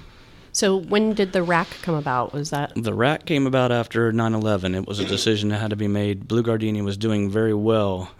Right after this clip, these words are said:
Speaker 2: and, uh, the economy was very strong at that time before nine eleven. And then after nine eleven, uh, everybody bought furniture and invested into Home Depot, and they didn't go out the eighteen to tw-, well, I was in an eighteen to twenty-one dollar a plate place. We were called the Poor Man's Mise en Place. We were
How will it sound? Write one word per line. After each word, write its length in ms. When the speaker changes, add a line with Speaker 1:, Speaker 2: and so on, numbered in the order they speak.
Speaker 2:
and, 400
uh, 200
the 100
economy 400
was 140
very 260
strong 380
at 100
that 200
time 280
before 340
nine 200
eleven. 420
And 400
then 300
after 260
nine 220
eleven, 640
uh, 480
everybody 460
bought 300
furniture 500
and 140
invested 400
into 180
Home 240
Depot, 400
and 280
they 100
didn't 320
go 160
out 340
the 400
eighteen 420
to 80
tw-, 240
well, 180
I 40
was 160
in 100
an 80
eighteen 440
to 60
twenty-one 520
dollar 280
a 60
plate 320
place. 360
We 80
were 120
called 180
the 60
Poor 240
Man's 260
Mise 200
en 100
Place. 500
We 140
were 80